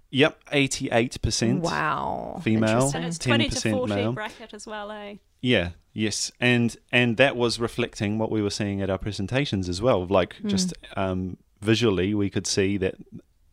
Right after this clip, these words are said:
Speaker 1: our audience was predominantly female, and there was very few men who would turn up.
Speaker 2: It's like a
Speaker 1: Um,
Speaker 2: yoga class.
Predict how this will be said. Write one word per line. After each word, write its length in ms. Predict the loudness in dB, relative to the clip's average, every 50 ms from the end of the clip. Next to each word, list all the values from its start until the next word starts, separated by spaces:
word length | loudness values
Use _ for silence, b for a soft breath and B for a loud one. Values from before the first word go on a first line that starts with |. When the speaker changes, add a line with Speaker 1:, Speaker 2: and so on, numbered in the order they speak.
| _ _ -6
Speaker 1:
our 160 | -4 -2 2
audience 500 | 4 6 6 6 4 2 0 0 -2 -2 -2
was 260 | -2 -2 -2 -4 -6
predominantly 720 | -6 -6 -6 -2 -2 0 0 0 0 0 -2 -4 -6 -8
female, 460 | -6 -6 -6 -4 -2 -2 0 0 0
and 200 | 0 0 0 0
there 80 | 0 0
was 160 | 0 0 -2 -4
very 260 | -2 -2 -4 -4 -4
few 200 | -6 -6 -6 -4
men 320 | -4 -4 -4 -4 -6 -8 -10 b b b b b
who 100 | 0 0
would 140 | 0 0 0
turn 200 | -2 -2 0 -2
up. 260 | -2 -4 -6 _ B B B B B B B B B B B
Speaker 2:
It's 80 | B -6
like 140 | -2 2 4
a 60 | 4
Speaker 1:
Um, 80 | 6
Speaker 2:
yoga 260 | 6 4 4 2 0 -4
class. 480 | -4 -6 -8 -6 -8 -8 -12 -16 -20